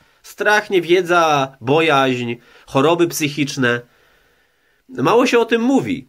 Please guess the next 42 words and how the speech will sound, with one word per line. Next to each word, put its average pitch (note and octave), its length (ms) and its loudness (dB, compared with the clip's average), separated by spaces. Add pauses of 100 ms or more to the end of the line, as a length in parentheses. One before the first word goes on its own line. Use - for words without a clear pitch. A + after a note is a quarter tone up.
(160)
jeżeli D3+ 360 -2
chodzi C#3+ 240 -2
o B2+ 140 -4
inwestowanie. A2 840 -8 (440)
Ale C3 160 0
ludzie E3+ 260 -2
mają E3 240 0
paranoję. F3 680 -2 (800)
Paranoję D4 480 0
mają, A2 220 -2
mało D#3+ 220 0
się E3+ 140 -2
o - 20 -2
tym F#3 160 0
mówi. F3 320 2 (200)
Ja D3+ 160 0
w-, D#3+ 140 -4
zauważyłem, E3+ 400 2
że E3+ 60 -2
w E3+ 60 -4
ogóle F3+ 220 2
o C3+ 60 0
tym C3+ 160 -4
nikt C3+ 160 -8
nie C3 80 0
mówi. C3 400 -2 (340)
Chciałem, E3+ 340 -2 (600)
<laughs> - 440 -12
chciałem F3 360 -2
na D3+ 100 0
początku G3+ 420 -2
o D#3 60 0
tym C3 160 -2
mówić, A#2+ 400 -8 (1120)
ale F#2+ 200 -8
stwierdziłem, G#2+ 520 -4
że G#2+ 140 -2
chyba G#2 240 -4
to G#2+ 120 -4
jest G2+ 160 -2
za A2 100 -4
ciężkie B2+ 560 -4